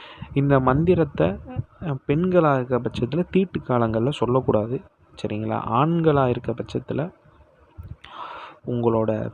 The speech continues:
பிரபஞ்ச சக்தியான விந்துவை நீங்க வந்து வீண் பண்ணக்கூடாது. ஏன்னா, இந்திரத்தை நீங்க வீண் பண்ணிட்டீங்கன்னா, இந்த மந்திரம் சொல்றதுக்கான பலன் கிடையாது. அதுக்குன்னு, ஆ, குடும்ப வாழ்க்கையில இருக்கவங்களாம் இல்லாமலாம் இருக்க முடியாது. கொஞ்சம் தவிர்த்துக்கலாம்.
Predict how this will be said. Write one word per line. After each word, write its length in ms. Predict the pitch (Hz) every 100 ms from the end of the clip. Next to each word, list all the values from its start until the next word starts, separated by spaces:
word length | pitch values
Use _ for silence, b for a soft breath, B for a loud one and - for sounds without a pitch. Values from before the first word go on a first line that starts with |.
| -
பிரபஞ்ச 400 | 117 143 147 143
சக்தியான 640 | 120 - - 117 113 110
விந்துவை 600 | 113 131 139 131 165 196
நீங்க 240 | 127 117
வந்து 420 | 110 113 127 123 113
வீண் 280 | 127 139 123
பண்ணக்கூடாது. 580 | 107 117 120 110 120 -
ஏன்னா, 600 | 135 110 113 113 107 107
இந்திரத்தை 640 | 120 117 139 143 131 - 135
நீங்க 380 | 120 117 113 123 131 - _ _ -
வீண் 340 | 117 127 127 120
பண்ணிட்டீங்கன்னா, 600 | 117 - 123 117 127 185 - -
இந்த 200 | 143 117
மந்திரம் 640 | 110 110 127 131 127 120 117
சொல்றதுக்கான 500 | 113 117 113 117 123 143 -
பலன் 320 | 110 117 135 147
கிடையாது. 520 | - 104 117 113 110 -
அதுக்குன்னு, 640 | - 123 139 - 143 156 190 B B B B B B -
ஆ, 260 | 127 120 117 117 123 -
குடும்ப 420 | 139 139 139 127
வாழ்க்கையில 200 | 123 -
இருக்கவங்களாம் 540 | 120 117 117 120 123 120
இல்லாமலாம் 420 | 117 120 123 123
இருக்க 260 | 117 -
முடியாது. 340 | 120 117 175 220
கொஞ்சம் 260 | 156 135 131
தவிர்த்துக்கலாம். 600 | 123 151 - 120 - -